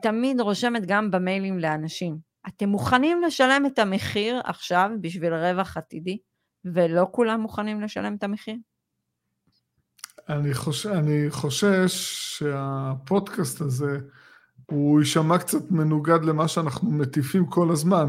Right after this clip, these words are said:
Speaker 2: כי אנחנו הרבה פעמים מתרעמים על כאלה שבאים אומרים לנו, "אנחנו רוצים חמישים אלף תוך חמש שנים."
Speaker 1: נכון.
Speaker 2: אז, אה,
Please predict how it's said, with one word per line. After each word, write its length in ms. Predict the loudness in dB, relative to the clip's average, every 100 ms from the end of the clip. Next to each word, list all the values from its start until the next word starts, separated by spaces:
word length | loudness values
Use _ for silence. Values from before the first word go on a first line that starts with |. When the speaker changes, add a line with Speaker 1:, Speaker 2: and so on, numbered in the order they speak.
| 0
Speaker 2:
כי 80 | -4
אנחנו 440 | -4 0 0 2
הרבה 240 | 0 0 0
פעמים 440 | 0 0 2 2
מתרעמים 680 | 0 0 4 4 4 2 0 -4 -18 -14 -2
על 140 | -2
כאלה 340 | 4 4 4 2
שבאים 360 | 0 2 2
אומרים 360 | 2 0 0 0
לנו, 300 | 0 0 -4
"אנחנו 240 | -4 -4
רוצים 260 | -4 -2 -2
חמישים 520 | 0 -2 -2 0 2
אלף 240 | 2 0
תוך 260 | -2 -4 -2
חמש 300 | -2 -2 -2
שנים." 300 | -2 0 -2 -4 -12 _ _ _
Speaker 1:
נכון. 200 | -10 -4
Speaker 2:
אז, 420 | 0 0 0 0 2
אה, 540 | 4 6 8 10 8